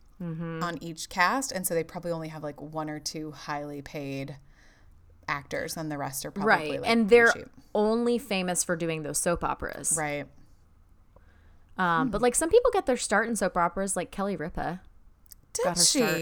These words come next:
Speaker 1: Her and her husband were both on a soap opera, and that's where they met, and that's where they both, like,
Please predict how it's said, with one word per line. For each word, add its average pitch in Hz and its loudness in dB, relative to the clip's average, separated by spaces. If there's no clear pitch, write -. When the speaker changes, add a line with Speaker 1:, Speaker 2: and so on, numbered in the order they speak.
Speaker 1:
Her 214 0
and 214 0
her 190 0
husband 170 0
were 196 0
both 180 2
on 170 -2
a 165 -6
soap 175 -2
opera, 156 2
and 170 -4
that's 170 -2
where 190 0
they 175 0
met, 165 0
and 165 -6
that's 165 -4
where 180 -2
they 156 -4
both, 151 -6
like, 143 -10